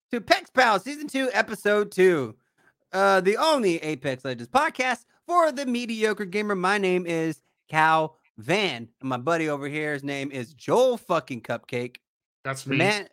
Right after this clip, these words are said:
Speaker 1: the man, the myth, the legend. Uh, Joel
Speaker 2: The
Speaker 1: Cupcake.
Speaker 2: worldwide sensation.
Speaker 1: Joe,
Speaker 2: The
Speaker 1: Joe, how
Speaker 2: worldwide
Speaker 1: was,
Speaker 2: sensation.
Speaker 1: how was your week been?
Speaker 2: Dude, my week, uh, my day job is, is a little hectic right now.
Speaker 1: Yeah?
Speaker 2: You know?
Speaker 1: Yeah.
Speaker 2: Uh,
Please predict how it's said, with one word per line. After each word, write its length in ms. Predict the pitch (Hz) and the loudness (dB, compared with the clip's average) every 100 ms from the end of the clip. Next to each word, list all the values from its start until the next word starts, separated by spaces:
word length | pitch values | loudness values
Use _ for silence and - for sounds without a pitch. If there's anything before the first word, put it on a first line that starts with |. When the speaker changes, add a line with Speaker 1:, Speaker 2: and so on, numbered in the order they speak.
| - | -4
Speaker 1:
the 120 | 175 | 0
man, 200 | 220 254 | 2 2
the 60 | |
myth, 180 | 196 165 | 2 0
the 100 | - | 0
legend. 500 | 123 127 123 127 123 - _ _ _ _ _ _ _ 170 | -2 -2 -2 -4 -6 -12 _ _ _ _ _ _ _ 2
Uh, 480 | 175 175 170 165 - - | 4 6 4 0 -6 -10
Joel 200 | 170 208 | -4 -2
Speaker 2:
The 140 | 214 208 | 0 0
Speaker 1:
Cupcake. 180 | 143 | 4
Speaker 2:
worldwide 500 | 175 180 165 160 160 | 8 8 8 6 4
sensation. 600 | 131 151 131 139 - 101 - _ _ _ - | 2 -6 -2 -2 -4 -12 -16 _ _ _ -6
Speaker 1:
Joe, 220 | 214 202 - | -2 -2 -4
Speaker 2:
The 60 | 190 | -4
Speaker 1:
Joe, 60 | |
how 60 | 226 | -2
Speaker 2:
worldwide 400 | 139 139 262 131 | 2 2 2 2
Speaker 1:
was, 60 | 123 | 0
Speaker 2:
sensation. 500 | 139 127 113 - 92 _ | -8 -10 -10 -12 -18 _
Speaker 1:
how 200 | 190 233 | 2 2
was 160 | 392 220 | 2 -4
your 100 | 202 | -6
week 300 | - 196 _ | -6 -8 _
been? 220 | - - _ _ _ _ _ _ _ _ _ _ _ _ _ _ | -18 -18 _ _ _ _ _ _ _ _ _ _ _ _ _ _
Speaker 2:
Dude, 140 | 139 127 | -16 -12
my 120 | 123 | -12
week, 320 | 113 165 180 | -10 -8 0
uh, 480 | 127 139 147 147 139 | 4 6 6 4 2
my 120 | 131 | 0
day 200 | 127 143 | 0 0
job 340 | 151 131 147 165 | 0 -2 -2 -2
is, 120 | 117 | -6
is 240 | 120 104 | -8 -4
a 60 | 120 | -2
little 180 | 120 131 | 0 2
hectic 360 | 123 - 123 | 0 0 -4
right 120 | 117 117 | -2 0
now. 280 | 131 185 - | -2 -4 -8
Speaker 1:
Yeah? 160 | 151 156 | -4 0
Speaker 2:
You 60 | 160 | 2
know? 240 | 160 226 _ - - - | 2 -2 _ -20 -20 -8
Speaker 1:
Yeah. 240 | 156 131 | -4 0
Speaker 2:
Uh, 380 | 123 117 113 | 2 2 2